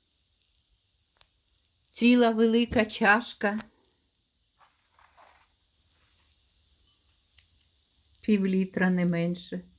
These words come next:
Гарячий. Без цукру, без нічого.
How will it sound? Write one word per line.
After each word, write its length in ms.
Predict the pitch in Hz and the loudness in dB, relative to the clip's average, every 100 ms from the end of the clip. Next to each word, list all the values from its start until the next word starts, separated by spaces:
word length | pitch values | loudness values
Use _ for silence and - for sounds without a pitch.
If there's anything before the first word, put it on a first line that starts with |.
| _ _ _ _ _ _ _ - | _ _ _ _ _ _ _ -14
Гарячий. 800 | 139 156 156 160 160 - 156 _ _ _ _ _ _ _ _ _ _ _ _ _ - | -8 -4 -2 -4 -6 -14 -18 _ _ _ _ _ _ _ _ _ _ _ _ _ -8
Без 380 | 135 214 - - | 0 0 0 0
цукру, 440 | 240 330 - 294 | 0 0 -2 -4
без 360 | 214 190 233 247 | 0 0 0 -2
нічого. 760 | 277 262 185 196 214 220 226 | -2 -2 -2 0 0 0 -2